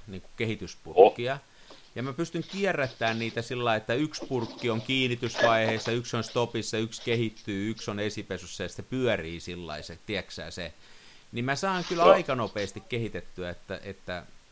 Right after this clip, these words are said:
Speaker 1: se, se nopeuttaa, mutta en mä siihen ole lähtenyt, että mä yrittäisin kaikkia kerralla kehittää.
Speaker 2: Niin, niin.
Speaker 1: Ja sitten, sitten toinen oli, mikä, kun mä olin lo-, nyt kun kuvauksesta puhutaan, niin kun mä olin lomalla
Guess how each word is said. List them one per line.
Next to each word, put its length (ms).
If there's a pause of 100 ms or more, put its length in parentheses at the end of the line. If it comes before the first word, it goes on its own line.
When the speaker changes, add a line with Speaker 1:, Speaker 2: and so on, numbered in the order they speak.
(360)
Speaker 1:
se, 140
se 120
nopeuttaa, 500
mutta 160
en 40
mä 80
siihen 320
ole 120
lähtenyt, 360
että 100
mä 120
yrittäisin 440
kaikkia 460
kerralla 580
kehittää. 500 (760)
Speaker 2:
Niin, 220
niin. 140 (920)
Speaker 1:
Ja 60
sitten, 380 (160)
sitten 420
toinen 340
oli, 180
mikä, 400 (320)
kun 100
mä 60
olin 200
lo-, 460 (380)
nyt 180
kun 180
kuvauksesta 580
puhutaan, 580
niin 120
kun 140
mä 120
olin 260
lomalla 600